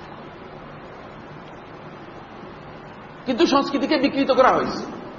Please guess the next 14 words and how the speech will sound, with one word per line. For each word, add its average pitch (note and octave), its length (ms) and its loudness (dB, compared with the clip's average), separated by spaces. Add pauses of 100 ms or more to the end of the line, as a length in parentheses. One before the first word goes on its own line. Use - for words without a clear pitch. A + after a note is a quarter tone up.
(840)
সংস্কৃতির C4 400 6
সংজ্ঞা B3 380 8
দিতে B3+ 260 2
গিয়ে C4 300 6 (1200)
একদল A#3 460 8
লোক C4 220 10
নিজেদের A#3+ 380 6 (1000)
জ্ঞান A#3+ 280 10
বুদ্ধি A#3 260 8
দিয়ে G#3+ 340 8 (380)
সংস্কৃতির A3+ 500 4 (720)
ব্যাখ্যা F3+ 260 6
দিয়েছে। C#3 300 2 (2000)
ফলে C4+ 360 10